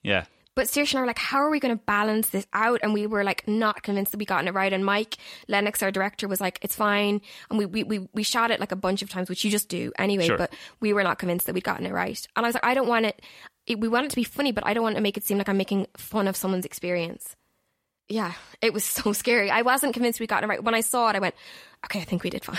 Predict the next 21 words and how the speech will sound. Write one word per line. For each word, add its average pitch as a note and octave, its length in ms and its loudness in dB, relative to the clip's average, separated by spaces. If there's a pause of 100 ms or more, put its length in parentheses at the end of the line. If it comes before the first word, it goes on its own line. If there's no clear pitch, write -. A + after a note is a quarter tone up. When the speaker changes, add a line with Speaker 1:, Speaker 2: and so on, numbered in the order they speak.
Speaker 2:
I - 80 -2
think G3 140 0
that - 100 -6
was - 120 -4
okay. F#3+ 300 -4
I G3 40 -2
don't - 140 -4
know." F#3+ 180 0 (400)
But G#3 280 2
I, C4 60 4
I - 20 4
know, C#4 140 4
because B3+ 440 0
I A#3+ 80 0
get A3+ 180 -4
so A#3 200 0
many B3 140 2
messages A3 380 0
from A3+ 100 0
people G3 240 0
being F#3 440 0